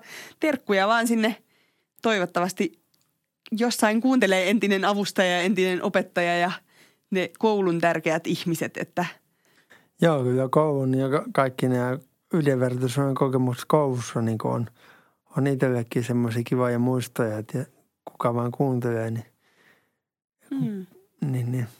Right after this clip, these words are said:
Speaker 1: Ja se
Speaker 2: Muka-,
Speaker 1: kou-, mm.
Speaker 2: mukavia muistoja on.
Speaker 1: Ja se koulu on synnyttänyt jo, tai luonut sellaisen ajatuksen, että, että hei, mä oon niinku muutkin, että mä oon ihan sama.
Speaker 2: Kyllä.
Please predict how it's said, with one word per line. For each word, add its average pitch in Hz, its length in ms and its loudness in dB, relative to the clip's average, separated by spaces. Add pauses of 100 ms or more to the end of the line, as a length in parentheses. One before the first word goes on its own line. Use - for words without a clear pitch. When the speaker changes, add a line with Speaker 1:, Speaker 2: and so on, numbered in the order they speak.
(160)
Speaker 1:
Ja 233 100 -4
se 254 80 0
Speaker 2:
Muka-, 156 140 4
Speaker 1:
kou-, 143 200 4
mm. - 20 -16 (180)
Speaker 2:
mukavia 135 380 2
muistoja 127 560 -2
on. 117 100 -6 (580)
Speaker 1:
Ja 202 60 -16
se 202 80 -8
koulu 254 320 0
on 175 120 -2
synnyttänyt 196 460 -2
jo, 190 140 -2 (260)
tai 190 120 0
luonut 190 300 0
sellaisen 170 380 -2
ajatuksen, 156 600 -4
että, - 300 -6 (800)
että 165 160 -8 (380)
hei, 175 100 0
mä 180 140 0
oon 160 120 -2
niinku 165 180 -2
muutkin, 175 580 -4
että 165 180 -8
mä 156 40 -4
oon 156 120 -4
ihan 175 180 -4
sama. 165 340 -2 (600)
Speaker 2:
Kyllä. 120 300 -2